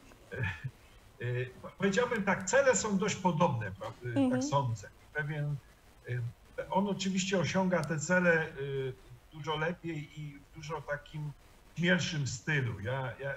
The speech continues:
Speaker 1: jakoś tak jeszcze ciągle szukam swojego zdania, swojej
Speaker 2: Mhm.
Speaker 1: frazy, swoich bohaterów,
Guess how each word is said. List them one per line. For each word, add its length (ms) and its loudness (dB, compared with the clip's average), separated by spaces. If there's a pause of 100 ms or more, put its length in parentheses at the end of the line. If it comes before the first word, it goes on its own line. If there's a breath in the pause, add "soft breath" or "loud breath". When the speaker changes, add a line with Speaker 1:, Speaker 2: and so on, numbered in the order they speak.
(100)
Speaker 1:
jakoś 400 -4
tak 340 -6
jeszcze 360 -6
ciągle 380 -4
szukam 440 -2
swojego 680 -2 (540)
zdania, 400 2
swojej 320 -2
Speaker 2:
Mhm. 160 0
Speaker 1:
frazy, 580 0 (600)
swoich 280 2
bohaterów, 760 4